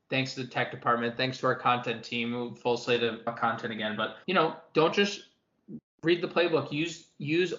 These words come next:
all of our tools available. Use our Vegas tool. Use our,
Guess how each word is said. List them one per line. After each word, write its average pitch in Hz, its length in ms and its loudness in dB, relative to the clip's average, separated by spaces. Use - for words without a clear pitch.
all 151 280 8
of 143 160 6
our 135 160 6
tools 131 320 0
available. 107 400 -4
Use 143 280 0
our 160 140 8
Vegas 151 380 4
tool. 117 360 -4
Use 131 300 -2
our, 156 360 6